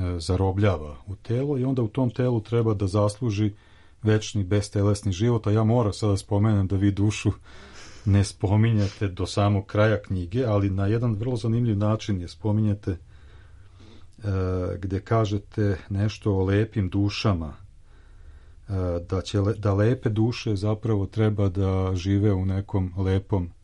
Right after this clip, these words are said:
svetu. To lepe duše, naravno, s obzirom da nisu nešto što može da se vidi, što može da se opazi, zapravo su pre svega dobre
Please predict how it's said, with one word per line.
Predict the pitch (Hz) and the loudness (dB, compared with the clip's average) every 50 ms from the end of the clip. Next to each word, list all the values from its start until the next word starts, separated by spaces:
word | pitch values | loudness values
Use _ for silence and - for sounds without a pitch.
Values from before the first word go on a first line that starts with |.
| - - - - - - - - - - | -20 -20 -20 -20 -20 -20 -20 -20 -18 -12
svetu. | - - - 104 95 104 120 - - | -10 -4 0 2 2 2 2 0 -2
To | 98 - 127 | -4 -2 0
lepe | 120 117 117 120 113 - 117 | 2 4 2 2 2 0 -2
duše, | 95 113 117 113 - - 117 | 0 0 0 0 0 2 2
naravno, | 107 104 107 110 113 113 110 107 104 | 4 4 4 4 4 2 2 0 0
s | - - | 0 0
obzirom | 113 107 98 107 104 110 104 101 | -2 0 0 0 2 2 2 2
da | 104 98 | 2 2
nisu | 98 104 104 101 - - - 104 95 90 87 - - - - - - - - - - - - - - | 2 2 2 2 0 0 0 0 0 0 -2 -8 -14 -20 -20 -20 -20 -20 -20 -20 -20 -20 -20 -8 -2
nešto | - 101 101 101 101 - - - - 107 101 98 90 | 2 4 4 4 2 0 -4 -4 0 0 2 2 0
što | - - - - - 107 101 98 92 | -2 -8 -12 -4 0 0 2 2 2
može | 98 98 98 98 90 98 92 | 2 2 0 0 0 -2 -2
da | 92 92 | -2 -2
se | - - 107 95 | -2 0 0 2
vidi, | 90 110 117 101 90 85 76 | 2 2 0 0 -4 -8 -12
što | - - - 92 | -12 -10 -8 -6
može | 90 92 92 92 | -4 -4 -4 -4
da | 90 | -6
se | - - 101 | -4 -4 -4
opazi, | 95 - - 117 104 107 101 | -4 -2 -2 -2 0 0 0
zapravo | 95 107 104 104 - 117 107 107 104 101 101 - | 2 0 0 0 -2 -2 0 0 0 -2 -2 -6
su | - - 101 | -12 -16 -14
pre | - - 107 | -8 -6 -6
svega | - - 107 98 107 | -4 -2 -2 -2 0
dobre | 101 95 123 131 120 101 - - | 0 2 2 0 0 -2 -6 -12